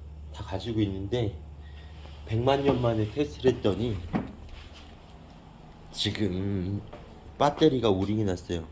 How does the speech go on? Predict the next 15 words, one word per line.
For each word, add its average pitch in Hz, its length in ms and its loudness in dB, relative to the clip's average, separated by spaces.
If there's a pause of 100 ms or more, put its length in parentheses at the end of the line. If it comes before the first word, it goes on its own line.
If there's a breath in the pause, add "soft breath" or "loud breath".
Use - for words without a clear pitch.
(120)
배터리, 160 360 -2
이게 - 800 0 (440)
언제 101 280 2
쪽 208 200 -2
배터리인지 175 600 2
기억도 - 380 0
안 156 120 2
나네. 104 180 -2 (2500)
몇 92 160 2
년도야? 123 480 -4 (4000)
몇 95 160 4
년도인지도 139 800 0
모르겠어요. 101 500 -2
이런 117 280 2
배터리는 104 640 -2